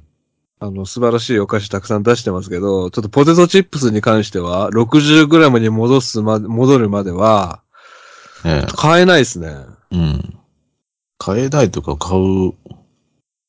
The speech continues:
Speaker 2: 買う意味がないというか。
Speaker 1: あんちゃんのマン。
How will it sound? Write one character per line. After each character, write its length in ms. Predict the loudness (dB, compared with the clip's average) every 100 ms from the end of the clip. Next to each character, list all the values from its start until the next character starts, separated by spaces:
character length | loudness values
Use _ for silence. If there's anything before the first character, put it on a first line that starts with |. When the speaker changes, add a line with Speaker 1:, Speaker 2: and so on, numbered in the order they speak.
| _ _ _ _
Speaker 2:
買 180 | -2 2
う 100 | 4
意 60 | 6
味 140 | 4
が 120 | 2
な 160 | -4 -8
い 60 |
と 100 | -10
い 20 | -14
う 80 |
か。 340 | -16 -16 -16 -18 _ _ _ _ _ _ _ _ _ -4
Speaker 1:
あ 200 | -2 0
ん 120 | -4
ち 140 | -8
ゃ 60 | -10
ん 60 | -10
の 120 | -6
マ 180 | -2 -2
ン。 180 | -6